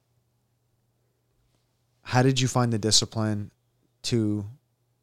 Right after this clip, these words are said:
remain where God has called you to be, even though there was other opportunities that came up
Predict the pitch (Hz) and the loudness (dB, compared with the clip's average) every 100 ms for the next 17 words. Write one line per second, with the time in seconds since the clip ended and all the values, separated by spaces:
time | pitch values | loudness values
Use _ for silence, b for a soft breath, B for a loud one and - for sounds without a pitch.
0 | _ _ _ - 110 107 107 113 120 127 | _ _ _ -12 -6 -4 -2 -2 -2 -6
1 | - 113 110 107 107 - 113 104 113 113 | -8 -6 -2 -2 -2 -4 -2 -2 -4 -6
2 | 127 139 139 _ _ _ _ _ _ _ | -8 -8 -14 _ _ _ _ _ _ _
3 | _ 117 113 110 110 107 104 - - 117 | _ -10 -6 -4 -4 -4 -6 -8 -8 -6
4 | 113 110 104 107 - 107 107 101 107 101 | -2 -4 -6 -10 -8 -8 -8 -8 -8 -10
5 | - 107 104 104 101 | -10 -8 -6 -4 -6